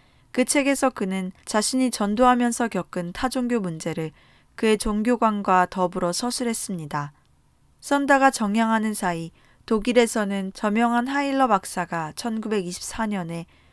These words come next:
사두 썬다싱이라고 하는 큰 책을 내었습니다. 영성신학, 특히 기도 문제에 대한 학적 권위를 가지고 있는 그는 썬다의 종교 생활과 신비 체험의 분석에 역점을 두었는데 그 역시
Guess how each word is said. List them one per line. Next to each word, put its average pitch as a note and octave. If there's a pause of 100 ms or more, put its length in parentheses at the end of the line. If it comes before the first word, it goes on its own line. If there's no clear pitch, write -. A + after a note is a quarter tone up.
(200)
사두 C4
썬다싱이라고 B3+
하는 G3
큰 C4
책을 A#3+
내었습니다. D#3 (800)
영성신학, G3+ (400)
특히 D4
기도 A#3+
문제에 A#3+
대한 F3+
학적 -
권위를 G#3
가지고 F#3+
있는 F3
그는 E3 (480)
썬다의 B3
종교 G#3+
생활과 G#3
신비 B3
체험의 A#3
분석에 F#3
역점을 F#3+
두었는데 D#3+ (720)
그 B3
역시 F#3+